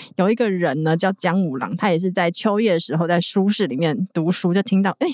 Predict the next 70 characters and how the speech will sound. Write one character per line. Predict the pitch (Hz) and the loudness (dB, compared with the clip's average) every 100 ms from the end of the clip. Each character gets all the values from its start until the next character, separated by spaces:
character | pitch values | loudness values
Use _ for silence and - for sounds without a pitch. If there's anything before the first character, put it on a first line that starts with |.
| - | -4
外 | 311 302 | -2 2
面 | 277 | 2
怎 | 247 208 | 0 0
么 | 170 | 0
有 | |
个 | 190 | 0
妇 | 190 - 233 | -2 0 0
人 | 143 | 2
在 | 196 - - | 0 0 -2
悲 | 226 | -2
泣 | 226 - 247 | -2 -2 0
呢？” | 180 180 - - - | 0 -2 -6 -20 -4
所 | 202 | 0
以 | |
他 | 175 | 0
就 | 202 | 0
从 | 196 160 147 | 0 -2 -4
他 | - | -2
的 | 175 | -2
窗 | 160 180 175 | -2 -2 0
户 | 190 165 - | 0 -2 -4
一 | 185 | -6
探， | - 240 196 - _ _ | -4 -4 -4 -12 _ _
发 | - 220 | -4 -2
现 | 240 214 | 0 0
一 | 208 | 2
个 | 185 | 0
素 | - 240 | 2 2
衣 | 226 240 | 4 2
女 | 160 165 | 2 0
子 | 165 | 0
拿 | 156 | 0
着 | 165 | 0
行 | 170 175 190 | 0 0 0
囊 | 160 165 | 0 -2
在 | 165 - | -6 -8
敲 | - 196 | -2 -2
他 | 190 185 | 0 -2
的 | 165 | -2
那 | 156 | -4
个 | 147 143 - | -8 -10 -8
房 | 156 151 | -8 -2
门。 | 180 147 - - | 0 -2 -6 -14
<laughs> | - - 494 | -4 -4 0
然 | 233 | 2
后 | 415 | 2
当 | 349 | 2
然 | 294 | 0
就 | 277 311 | 0 0
是， | 330 285 240 285 339 233 | 2 0 0 -2 -2 -6
<laughs> | - - - | -6 -16 -2
因 | 339 | 2
为 | 339 | 4
我 | |
的 | 240 | 4
研 | 208 | 2
究 | 226 226 | 2 4
也 | 208 | 2
发 | 202 | 2
现 | 226 208 | 2 2
说， | 226 | 2
哇， | 247 240 | 2 0
好， | 175 - | -2 -2
很 | 190 | -2
多 | 175 220 | 2 2
就 | 220 226 | 2 0
是 | 233 | 0
异 | - 254 | 2 2
类 | 233 214 | 2 0
来 | 175 147 151 | 0 -4 -6